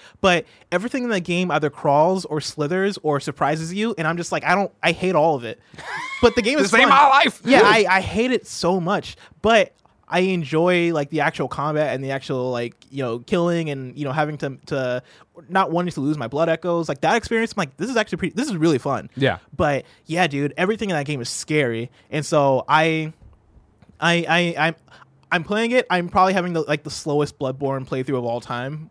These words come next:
Speaker 1: Like, I should have beaten the next boss by now, Vicar Amelia, but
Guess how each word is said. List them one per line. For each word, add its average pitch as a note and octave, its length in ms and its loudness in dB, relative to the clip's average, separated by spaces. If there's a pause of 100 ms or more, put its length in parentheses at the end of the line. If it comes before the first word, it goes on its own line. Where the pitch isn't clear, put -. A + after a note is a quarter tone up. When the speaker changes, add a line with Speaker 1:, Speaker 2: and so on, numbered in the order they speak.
Speaker 1:
Like, C#3 140 -6
I D3 60 2
should D#3+ 220 -2
have D3 80 -4
beaten C#3 440 -10 (260)
the C3+ 120 -4
next C3+ 180 -4
boss C3 240 -2
by C#3 120 -6
now, C#3 360 -6
Vicar C#3 240 -6
Amelia, C3 420 -6
but C3+ 280 -6